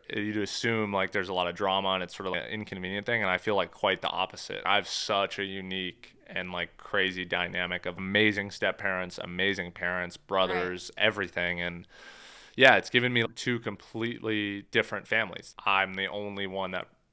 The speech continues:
Speaker 1: that connects them to each other. And yeah, I love it. I still am super close with all of them, and they're, like, my biggest cheerleaders in what I'm doing today. So yeah, I kinda grew up in that way. And like we've already talked about, sports was the thing that I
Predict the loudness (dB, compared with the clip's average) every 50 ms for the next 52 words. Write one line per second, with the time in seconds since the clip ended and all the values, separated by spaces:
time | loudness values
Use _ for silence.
0 | _ -4 -2 -2 -2 -4 -8 -2 2 2 2 2 0 -6 -8 -8 -8 -8 -6 -6
1 | -6 -6 -2 0 0 2 2 2 0 0 -2 -2 -4 -6 -4 0 4 4 4 4
2 | 4 0 -4 -4 -2 0 0 0 0 -2 -6 -8 -8 -8 -8 -8 -10 -4 -2 0
3 | 0 0 0 0 -2 -4 -4 -8 -10 -8 -8 -8 -8 -8 -6 -4 -2 -2 -2 -4
4 | -8 -4 -2 0 0 0 -2 0 0 2 4 4 2 2 0 -2 -4 -4 -8 -14
5 | _ -20 -20 -20 _ -6 0 2 4 4 4 4 4 2 2 0 -2 -2 0 -2
6 | -2 -2 -4 -8 -10 -14 -20 _ -10 -4 -2 -2 0 0 0 -2 -2 -4 -4 -4
7 | -4 -4 -4 -4 -4 -6 -6 -6 -6 -10 -4 0 2 2 2 0 -2 -6 -4 -2
8 | 2 2 4 4 4 2 0 0 -2 -4 _ 0 2 4 4 4 2 2 4 4
9 | 4 2 2 0 2 2 2 2 4 4 6 6 8 6 6 4 4 2 0 -2
10 | -6 -10 -4 -2 0 0 0 0 0 2 2 2 2 2 2 2 2 2 0 -2
11 | -2 -2 -2 -6 -6 -2 -2 -2 -2 -4 -6 -10 -10 -8 -8 -10 -8 -4 -2 -2
12 | -2 -2 -4 -2 0 0 0 0 -2 -4